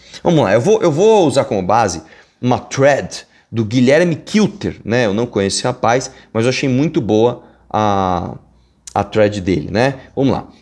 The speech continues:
"Esse é um resumo das evidências e argumentos sendo usados para justificar a fraude eleitoral na Venezuela." Um, como funciona? Na Venezuela, a urna eletrônica emite um recibo em papel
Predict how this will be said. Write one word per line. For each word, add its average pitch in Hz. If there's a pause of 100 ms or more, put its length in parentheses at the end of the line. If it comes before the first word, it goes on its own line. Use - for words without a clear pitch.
"Esse 190
é -
um 185
resumo 143
das 117
evidências 131
e 131
argumentos 123
sendo 120
usados 104
para 113
justificar 120
a 143
fraude 156
eleitoral 123
na 107
Venezuela." 101 (300)
Um, - (200)
como 269
funciona? 143 (540)
Na 156
Venezuela, 135
a -
urna 107
eletrônica 123
emite 127
um 113
recibo 165
em 151
papel 107